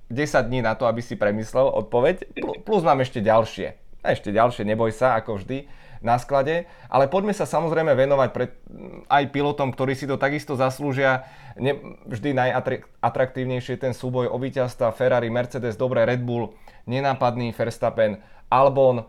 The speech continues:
Budeme sa mu venovať v tréningoch, ale poďme na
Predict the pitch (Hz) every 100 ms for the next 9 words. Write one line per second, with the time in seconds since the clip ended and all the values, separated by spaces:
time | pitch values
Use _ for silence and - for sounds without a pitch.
0 | - - - - - 123 156 156 143 151
1 | 135 131 135 131 127 135 127 127 127 120
2 | 135 131 - - - - - 110 120 123
3 | 123 120 104 - _ - - 151 175 185
4 | 170